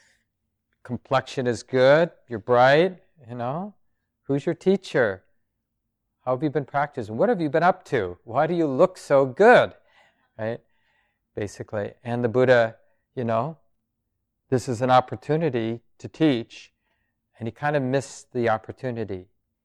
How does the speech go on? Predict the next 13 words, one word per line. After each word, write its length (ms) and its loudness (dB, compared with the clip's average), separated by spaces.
He 100 -20
kind 200 -6
of 60 -8
just 180 -6
sort 160 -4
of 100 -2
launched 680 -2
into 260 -10
this 460 -8
sort 200 -10
of 80 -14
amazing 420 -4
statement. 500 -8